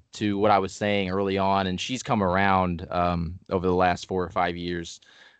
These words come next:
Uh, so that's really helped me in a, on a personal level deal with the whole thing, having her. And I also have a, a really good friend of mine who's, uh, on the same level as I am. So I, I don't have it nearly as bad as I know a lot of people do. Uh,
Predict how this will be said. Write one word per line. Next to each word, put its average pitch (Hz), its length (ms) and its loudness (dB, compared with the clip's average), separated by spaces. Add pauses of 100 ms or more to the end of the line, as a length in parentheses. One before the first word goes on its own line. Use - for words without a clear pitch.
Uh, 87 200 2
so 98 140 -4
that's 139 220 4
really 120 180 -2
helped 110 280 0
me 110 200 0
in 98 80 0
a, 78 200 -2
on 98 140 0
a 98 60 -2
personal 101 400 -2
level 92 240 0
deal 95 260 2
with 90 120 0
the 95 40 0
whole 90 200 2
thing, 90 240 -2
having 90 280 2
her. 92 360 2
And 90 120 -2
I 90 220 2
also 98 240 0
have 90 140 -6
a, 85 100 -14 (120)
a 87 100 -12
really 87 200 -8
good 85 200 -8
friend 90 240 -4
of 90 60 -2
mine 87 280 -2
who's, 87 380 -4
uh, 85 340 -2 (600)
on 92 160 2
the 92 60 0
same 92 280 4
level 87 240 4
as 87 140 4
I 90 180 4
am. 87 240 -2
So 95 200 2
I, 120 240 8
I 156 40 8
don't 139 140 4
have 117 160 4
it 95 60 0
nearly 98 320 -2
as 90 120 -10
bad 90 300 -2
as 90 100 -6
I 90 140 -2
know 90 160 -2
a - 20 -2
lot 90 240 2
of 87 60 -6
people 92 240 -8
do. 85 300 -4
Uh, 85 280 -6